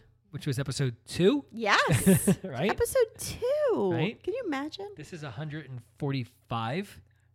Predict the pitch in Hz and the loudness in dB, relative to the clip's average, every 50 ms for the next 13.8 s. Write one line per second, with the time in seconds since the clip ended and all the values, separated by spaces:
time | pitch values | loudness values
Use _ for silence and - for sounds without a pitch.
0 | _ _ - 123 117 110 123 117 - 110 - 110 104 101 - - 110 98 71 - | _ _ -10 -8 -8 -6 -8 -8 -10 -10 -10 -10 -12 -12 -12 -12 -12 -12 -12 -14
1 | _ _ _ _ _ _ _ _ _ _ _ _ _ - - - - - - 180 | _ _ _ _ _ _ _ _ _ _ _ _ _ -20 -20 -20 -16 -6 0 2
2 | 208 240 - - - 302 277 - - 220 226 196 175 147 143 135 131 139 139 139 | 2 2 2 2 0 0 0 0 -2 0 0 0 0 -2 -2 0 2 4 4 4
3 | 135 127 117 104 87 78 - - _ - - - 120 117 110 - - 101 90 - | 2 2 -2 -8 -10 -12 -16 -20 _ -16 -8 -6 -4 -4 -4 -4 -6 -8 -8 -8
4 | 80 82 101 _ _ _ _ _ _ _ _ _ _ _ _ - 208 190 175 _ | -14 -18 -18 _ _ _ _ _ _ _ _ _ _ _ _ -20 -20 -20 -20 _
5 | _ _ _ - 131 - - - 120 104 - - 139 - - - - 147 117 92 | _ _ _ -6 -6 -6 -4 -4 -6 -4 -4 -4 -4 -4 -6 -8 -8 -8 -8 -10
6 | 95 - _ _ _ _ _ _ _ - - - - - - - _ - 151 165 | -12 -18 _ _ _ _ _ _ _ -20 -18 -16 -16 -16 -18 -14 _ 2 2 4
7 | 180 190 156 - - 190 175 156 143 147 160 160 156 156 - 156 156 156 - 226 | 4 2 0 -4 -4 -2 0 0 0 0 -2 -2 -4 -4 -4 -6 -6 -4 -2 -2
8 | 202 - 220 202 370 - 262 226 226 220 202 - 196 202 196 196 190 165 160 160 | -2 0 -2 -2 -2 -4 -4 -4 -4 -4 -4 -6 -6 -8 -4 0 2 2 2 2
9 | 143 - 175 170 170 185 180 170 165 170 160 _ - - 135 131 131 131 127 127 | 0 -2 -2 -2 -2 -4 -6 -6 -8 -10 -12 _ -12 -10 -8 -6 -6 -6 -8 -8
10 | 127 117 - 117 120 117 117 120 - - - - - - 190 175 - 233 226 - | -10 -10 -8 -8 -8 -8 -8 -10 -12 -16 -20 -12 -6 -4 -4 -2 0 -2 -2 0
11 | - 240 208 - - - 196 180 180 180 - - 160 156 151 127 - - _ _ | 0 -2 -2 -2 -2 -2 -2 -2 -2 -4 -6 -4 -2 -2 -2 -4 -6 -10 _ _
12 | _ - 147 139 135 139 151 180 196 - - - - _ _ _ _ _ _ _ | _ 4 4 6 6 6 4 0 -2 -4 -10 -18 -20 _ _ _ _ _ _ _
13 | _ _ _ _ _ _ _ _ - 139 135 - - 143 147 | _ _ _ _ _ _ _ _ -8 -6 -4 -2 -2 -2 -4